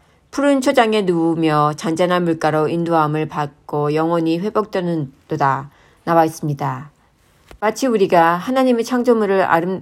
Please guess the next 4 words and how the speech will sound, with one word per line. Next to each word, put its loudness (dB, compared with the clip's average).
창조물의 2
아름다움을 0
관찰할 -6
때 -12